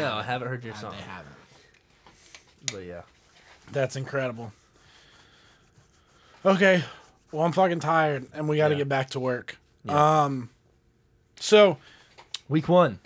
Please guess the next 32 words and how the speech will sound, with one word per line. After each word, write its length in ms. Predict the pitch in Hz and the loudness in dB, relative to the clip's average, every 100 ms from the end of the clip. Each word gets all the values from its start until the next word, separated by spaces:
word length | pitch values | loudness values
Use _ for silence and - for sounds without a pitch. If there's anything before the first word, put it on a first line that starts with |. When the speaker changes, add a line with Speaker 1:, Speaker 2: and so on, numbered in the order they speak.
| - _ _ _ _ | -20 _ _ _ _
Speaker 1:
episode 120 | 147 165 | -2 0
Speaker 2:
Episode 360 | 165 165 139 | 2 2 4
one. 280 | 160 165 165 156 | 2 2 2 -2
Speaker 1:
one, 80 | - - _ - | -8 -20 _ -6
done. 520 | 160 156 156 151 147 - _ | -2 0 0 -2 -6 -12 _
High 160 | - 135 | -6 -4
five. 380 | 143 135 127 | -2 0 0
Speaker 2:
Boom. 140 | 113 104 - _ _ - _ _ _ _ _ _ _ _ _ | -2 -10 -20 _ _ -20 _ _ _ _ _ _ _ _ _
Speaker 1:
Uh, 240 | 135 127 120 | -12 -12 -12
it 40 | 120 | -10
was 100 | 135 | -6
a 40 | |
weak 220 | 135 135 | -6 -4
ass 180 | 135 123 | -4 -6
high 140 | 139 | -6
five, 360 | 120 135 123 117 | -6 -6 -6 -8
but 120 | 131 | -8
I'm 80 | 120 | -8
gonna 120 | 123 | -10
let 120 | 120 120 | -10 -10
it 80 | |
slide 320 | - 120 113 113 | -10 -10 -8 -2
Speaker 2:
We 100 | 135 | -2
Speaker 1:
'cause 100 | 123 | -2
I'm 60 | 120 | -4
not 80 | |
Speaker 2:
did 80 | 131 | -2
Speaker 1:
doing 140 | 110 101 | -4 -8
Speaker 2:
it. 80 | 104 | -10
Speaker 1:
it 40 | |
again. 300 | 107 107 107 - _ _ _ _ _ - _ _ _ - | -12 -12 -14 -20 _ _ _ _ _ -20 _ _ _ -4
Um, 580 | 139 143 139 131 117 | 0 2 2 -2 -10